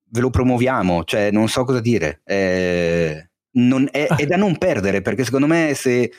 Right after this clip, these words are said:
se questo Oda ha in testa altre cose e mantiene questo livello,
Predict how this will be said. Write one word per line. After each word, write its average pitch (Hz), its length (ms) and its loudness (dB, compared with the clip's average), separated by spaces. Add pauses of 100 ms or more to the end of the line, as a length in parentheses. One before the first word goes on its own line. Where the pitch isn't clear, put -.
(240)
se - 120 -4
questo 170 360 -2
Oda 123 600 0 (760)
ha 123 80 -4
in 123 120 2
testa 143 300 -2
altre 135 240 0
cose 151 880 -2 (440)
e 123 140 0
mantiene 127 480 2
questo 156 260 -2
livello, 156 840 2